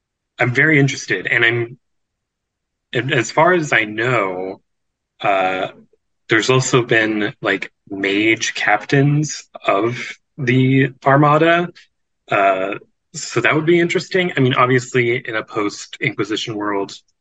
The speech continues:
there are no such thing as apostates, technically. So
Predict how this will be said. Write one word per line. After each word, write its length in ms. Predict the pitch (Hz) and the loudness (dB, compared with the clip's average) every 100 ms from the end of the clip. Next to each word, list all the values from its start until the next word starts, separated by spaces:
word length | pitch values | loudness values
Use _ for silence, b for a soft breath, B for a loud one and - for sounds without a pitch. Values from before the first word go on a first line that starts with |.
| _ - | _ -8
there 160 | 113 | -4
are 120 | 101 | -2
no 120 | 98 95 | -2 -6
such 320 | - 107 - | -8 -8 -6
thing 140 | 107 | -6
as 100 | 101 | -6
apostates, 680 | 101 104 95 - 98 101 - | -4 -2 -2 -2 -4 -4 -6
technically. 640 | - 110 - 113 107 104 B B B B - | -4 -4 -2 0 0 0 B B B B -10
So 720 | - - 110 98 95 95 | -6 0 2 2 0 -2